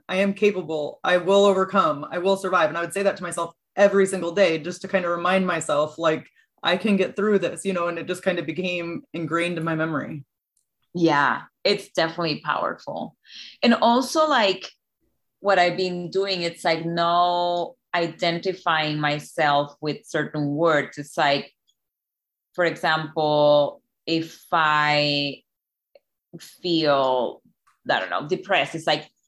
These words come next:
Speaker 2: it's not like I am depressed. It's like,
Speaker 1: Mm.
Speaker 2: I feel, you know, depressed, or I feel this way, or I think this way, but it's not like I am. It's not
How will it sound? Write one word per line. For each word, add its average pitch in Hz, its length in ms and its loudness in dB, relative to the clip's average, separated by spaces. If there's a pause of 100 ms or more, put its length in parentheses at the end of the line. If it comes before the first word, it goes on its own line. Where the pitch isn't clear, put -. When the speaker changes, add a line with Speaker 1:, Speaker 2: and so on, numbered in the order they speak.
(180)
Speaker 2:
it's 165 140 -14
not 180 140 -2
like 160 200 -2 (140)
I 160 320 0
am 156 500 0
depressed. - 640 -4
It's 147 160 -10
like, 151 280 -2
Speaker 1:
Mm. 180 160 -4
Speaker 2:
I 165 320 0 (320)
feel, 147 600 2 (840)
you 170 140 -4
know, 135 240 -2
depressed, - 640 -4
or 175 140 2 (100)
I 180 220 2 (260)
feel 185 540 0
this 131 260 -8
way, - 500 -4
or 160 160 -2
I 165 340 -2
think 202 320 -4
this 151 200 -6
way, 131 120 -2
but 131 140 -4
it's 160 220 -2
not 180 160 0
like 165 260 -2
I 165 320 -6 (180)
am. 151 400 -2
It's - 260 -18
not 156 240 0